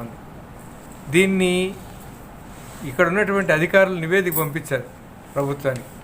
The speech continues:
పదిహేడు కోట్ల రూపాయలు వెచ్చిస్తే దీన్ని కండలేరు నుంచి లిఫ్ట్ ద్వారా, సెయింట్ సోమశిల నుంచి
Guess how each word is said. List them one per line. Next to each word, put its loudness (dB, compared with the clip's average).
పదిహేడు 4
కోట్ల 2
రూపాయలు 2
వెచ్చిస్తే 0
దీన్ని 6
కండలేరు 6
నుంచి -2
లిఫ్ట్ -2
ద్వారా, 6
సెయింట్ 0
సోమశిల 4
నుంచి -4